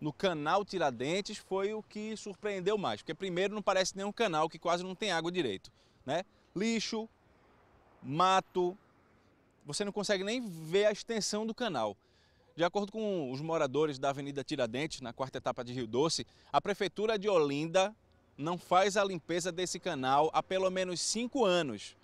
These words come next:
Mas do jeito que a situação tá nessa área, tanto de um lado quanto do outro,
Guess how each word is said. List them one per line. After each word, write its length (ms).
Mas 340
do 160
jeito 460
que 100
a 80
situação 720
tá 300
nessa 400
área, 520
tanto 240
de 80
um 100
lado 360
quanto 300
do 100
outro, 460